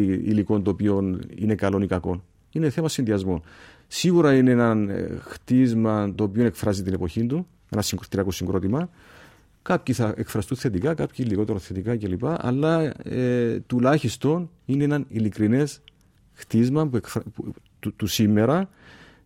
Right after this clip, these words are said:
το οποίο ενσωματώνει βασικές αρχές, ε, συνθετικές και τυπολογικά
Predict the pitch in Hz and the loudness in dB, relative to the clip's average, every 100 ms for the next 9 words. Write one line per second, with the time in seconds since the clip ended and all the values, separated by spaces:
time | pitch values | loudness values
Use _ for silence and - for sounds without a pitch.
0 | _ - 117 120 165 135 - 107 98 120 | _ -2 0 2 2 2 2 2 4 4
1 | 139 160 185 196 - _ - 101 110 107 | 4 4 2 0 -6 _ -10 0 0 0
2 | 98 151 135 - - - 95 - 143 139 | 2 4 4 0 -6 -4 -4 0 2 4
3 | 104 - - _ _ _ - 104 104 101 | 2 -2 -18 _ _ _ -8 0 2 2
4 | 98 98 92 90 85 110 - 107 95 87 | 2 2 0 -2 -2 -4 0 0 0 2
5 | 135 120 92 - 147 123 104 95 90 151 | 4 4 0 0 0 2 2 2 2 2
6 | 190 | 0